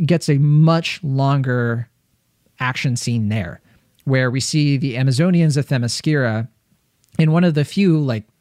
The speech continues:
narrative payoffs, because we've seen in Wonder Woman already that kind of world, so we know who they are. And so it's one of the few times that it actually, there's some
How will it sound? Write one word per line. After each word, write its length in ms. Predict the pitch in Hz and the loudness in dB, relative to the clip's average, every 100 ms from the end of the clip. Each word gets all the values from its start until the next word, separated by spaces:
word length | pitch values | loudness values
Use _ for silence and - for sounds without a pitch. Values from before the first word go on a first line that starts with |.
| _ | _
narrative 500 | 139 143 190 156 123 | 0 2 2 0 -2
payoffs, 340 | - 127 117 - | -2 -2 -2 -6
because 280 | 123 117 | -6 -2
we've 120 | 123 117 | -2 -2
seen 240 | 143 135 | 0 0
in 140 | 123 | 0
Wonder 240 | 123 180 151 | 0 2 2
Woman 240 | 123 117 | 0 0
already 380 | 113 110 113 113 | -2 -2 -4 -4
that 240 | 120 131 | -4 -4
kind 180 | - 131 | -2 -2
of 140 | 107 110 | -2 -4
world, 180 | 113 | -4
so 120 | - 117 | -4 -4
we 60 | 120 | 0
know 160 | 123 | 0
who 120 | 113 | -2
they 160 | 110 110 | -2 0
are. 280 | 135 127 113 | 0 0 0
And 120 | 107 | -4
so 140 | 113 - - - | -6 -6 -12 -10
it's 120 | - | -2
one 80 | 180 | 0
of 20 | |
the 80 | 156 | 0
few 180 | - 165 | 0 -2
times 420 | - 165 156 127 | 0 0 0 0
that 180 | 120 120 | -2 -2
it 100 | 127 | -2
actually, 240 | 135 131 131 | -2 -2 -4
there's 140 | 123 | -2
some 320 | 107 104 107 | -2 -2 -4